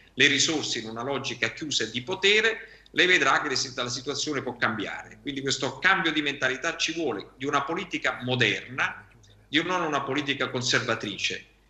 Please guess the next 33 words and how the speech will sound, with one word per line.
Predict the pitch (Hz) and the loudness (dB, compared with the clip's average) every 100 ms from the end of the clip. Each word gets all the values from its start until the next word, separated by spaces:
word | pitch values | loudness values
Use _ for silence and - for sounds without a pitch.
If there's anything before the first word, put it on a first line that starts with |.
| _ - | _ 0
E | 143 143 | 2 2
mi | 151 | -2
pare | 151 151 160 | 2 2 2
che | 147 | -2
invece | 127 123 | -4 -6
in | 110 | -6
questi | 117 - 117 | -6 -4 -2
cinque | 165 151 120 | -2 0 2
anni, | 104 101 117 143 135 | 2 0 -4 -8 -4
per | 139 - | -4 2
tanti | 208 185 131 | 0 0 -2
motivi, | 104 - - - _ _ _ _ | -4 -8 -14 -18 _ _ _ _
anche | 151 151 127 | 0 2 0
riguardanti | 120 113 127 120 | -2 0 0 -2
i | 113 | -4
protagonisti | 113 117 113 120 110 - - 98 | -4 -2 -2 -2 -2 -4 -8 -16
di | 95 | -16
questi | 107 - 110 | -6 -2 2
cinque | - 123 143 | 2 4 4
anni, | 139 139 135 139 - - - _ | 6 6 2 -6 -10 -20 -20 _
è | - - 123 | -12 0 0
prevalsa | 123 139 123 95 - | 4 4 4 2 0
la | 123 | 2
vecchia | 135 135 120 | 2 2 -2
politica, | 117 104 95 104 104 | -4 -8 -10 -8 -2
la | 110 | 0
vecchia | 127 123 117 | 0 0 -2
politica | 117 147 120 | 0 0 0
che | |
non | 110 | -4
vuol | 110 110 | -4 -6
cambiare | 104 101 - | -4 -6 -8
nulla. | - - | -16 -20